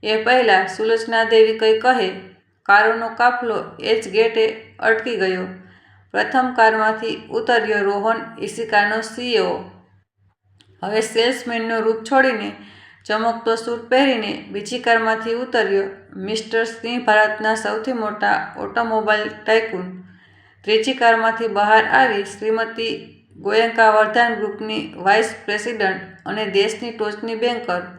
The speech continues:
એક પછી એક રાષ્ટ્રીય સ્તરના ઉદ્યોગપતિ, નાણાકીય વિશ્લેષકો,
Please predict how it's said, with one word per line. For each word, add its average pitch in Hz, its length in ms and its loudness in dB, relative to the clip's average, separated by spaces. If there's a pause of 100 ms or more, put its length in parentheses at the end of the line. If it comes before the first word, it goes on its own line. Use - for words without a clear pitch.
(560)
એક 233 300 2
પછી 226 280 -4
એક 233 240 -4
રાષ્ટ્રીય 214 540 2
સ્તરના 214 520 -2
ઉદ્યોગપતિ, 202 1000 -4
નાણાકીય 214 720 2
વિશ્લેષકો, 208 1040 -4